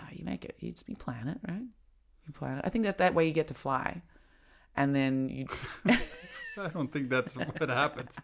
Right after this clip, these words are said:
Speaker 2: <laughs> That's it, you get to fly, sure.
Speaker 1: You get to fly. <laughs> I think, I think that's what we came to.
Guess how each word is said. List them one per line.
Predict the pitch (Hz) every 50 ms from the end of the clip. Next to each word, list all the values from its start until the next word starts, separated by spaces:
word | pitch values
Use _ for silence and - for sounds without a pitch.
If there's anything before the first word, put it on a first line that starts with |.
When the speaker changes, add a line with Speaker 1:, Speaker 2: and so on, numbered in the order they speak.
| - - -
Speaker 2:
<laughs> | - 302 302 - - 277 - - - 247 - - - - 220 - - - - 202 180 - - - - - - - - _ - - - 302 311 - - -
That's | 196 - - - -
it, | 185 - 202 185 156
you | 151 156 147
get | 156 160 156 165 -
to | 165 147 123
fly, | 101 123 123 127 127 120 117 110 107 - -
sure. | - 147 143 120 101 - - - - -
Speaker 1:
You | 302 294 240
get | - 247 254 -
to | 440 - 453 453 -
fly. | - 571 640 698 571 381 269 233 220 214 226 226 220 196 - - - - - - - - - - - - - -
<laughs> | 302 262 - - - - - - - - - - -
I | 196 269
think, | 247 311 330 359 403 453 -
I | - 233
think | 185 240 226
that's | 269 320 311 -
what | 294 -
we | 190 190
came | - 165 147 139 135 127 120
to. | - 127 120 120 135